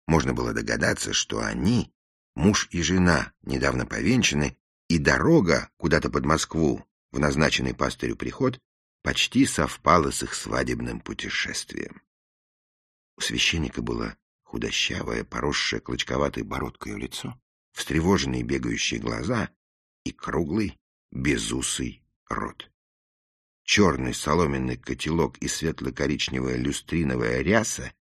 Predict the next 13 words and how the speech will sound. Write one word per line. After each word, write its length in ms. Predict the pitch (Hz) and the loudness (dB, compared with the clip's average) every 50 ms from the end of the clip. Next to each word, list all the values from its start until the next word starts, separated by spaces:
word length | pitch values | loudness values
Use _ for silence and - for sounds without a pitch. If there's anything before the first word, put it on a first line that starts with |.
| _ _ _ _ _ _ | _ _ _ _ _ _
блестели 520 | - 76 78 73 - - - 101 98 85 78 | 2 2 2 2 0 0 2 4 4 4 4
точно 440 | - 85 80 - - 87 87 - - _ _ _ _ _ | 2 2 2 4 4 4 2 0 -2 _ _ _ _ _
покрытые 520 | - 82 - - 87 87 - - 95 95 | -2 0 0 2 0 0 0 0 0 0
лаком, 540 | 95 110 120 113 95 90 - - - 55 - - _ _ _ _ _ _ _ _ _ _ _ _ | 2 4 6 6 6 6 4 -2 -6 -6 -6 -10 _ _ _ _ _ _ _ _ _ _ _ _
и 80 | 87 | -6
потому, 580 | - - 73 69 - - 78 85 92 104 98 - | -2 -2 -4 -2 0 2 4 6 8 8 8 6
как 220 | - - 58 - | 4 -2 -6 -6
священник 840 | - - - 69 67 - - - 101 104 87 71 69 67 64 - - | -6 -6 -4 -2 -2 -2 0 4 4 4 4 4 2 -2 -4 -2 -2
откидывал 540 | 69 65 - - - 104 92 80 71 65 58 | -2 -2 -2 0 0 2 2 2 0 0 -2
широкие 600 | - - - 73 71 87 85 - - - 67 65 | -2 -2 -2 0 0 0 0 0 -4 -4 -4 -2
рукава, 520 | 64 60 62 60 64 73 95 110 110 85 | -2 -4 -4 -4 -2 2 4 4 4 4
было 300 | 62 64 76 87 80 67 | 2 0 -2 -2 0 -2
видно, 640 | 62 57 55 71 107 131 127 82 71 64 55 - | -2 -4 0 2 2 2 4 2 0 -2 -2 -4